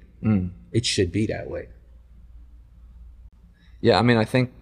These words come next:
Speaker 1: what we're hoping to do is really create that thank-, and that thankfulness and that appreciation for what D Js have done,
Speaker 2: Mm-hmm.
Speaker 1: create that awareness about those people.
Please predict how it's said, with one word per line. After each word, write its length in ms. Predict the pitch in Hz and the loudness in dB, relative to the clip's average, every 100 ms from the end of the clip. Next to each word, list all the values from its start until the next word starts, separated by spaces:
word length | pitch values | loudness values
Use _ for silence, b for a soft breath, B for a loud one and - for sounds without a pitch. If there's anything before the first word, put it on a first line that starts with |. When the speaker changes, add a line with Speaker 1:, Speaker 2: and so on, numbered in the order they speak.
| - - | -20 -6
Speaker 1:
what 360 | - 90 - - | 2 2 0 -2
we're 120 | 95 | 2
hoping 260 | 113 117 104 | 2 2 0
to 60 | |
do 180 | 98 107 | 4 4
is 120 | 95 98 | 2 2
really 280 | 101 95 - - - - - - - | 2 2 -2 -20 -20 -20 -20 -20 -14
create 360 | - 98 101 - | 0 2 4 2
that 200 | 87 - | 0 -2
thank-, 360 | - 98 107 - | -2 -2 0 -2
and 160 | 101 - | -4 -4
that 200 | 90 - | -4 0
thankfulness 600 | 110 107 - 107 98 95 | 0 0 0 -2 0 0
and 100 | 87 | -2
that 100 | 85 | -2
appreciation 680 | 78 113 98 - 98 - 98 | -2 0 2 4 4 2 -4
for 200 | - 95 | -4 -2
what 200 | 90 - | 0 0
D 140 | 98 98 | -2 0
Js 240 | 98 98 | 0 0
have 220 | 92 - | -4 -2
done, 380 | 98 101 98 95 - | 0 2 2 -2 -6
Speaker 2:
Mm-hmm. 260 | 107 95 92 | -4 -2 0
Speaker 1:
create 240 | 101 101 | 2 4
that 140 | 92 92 | 4 4
awareness 440 | 92 113 110 104 | 6 6 6 2
about 240 | 95 95 - | 2 0 0
those 200 | 92 - | -2 -2
people. 520 | 107 101 98 98 | -4 0 0 -2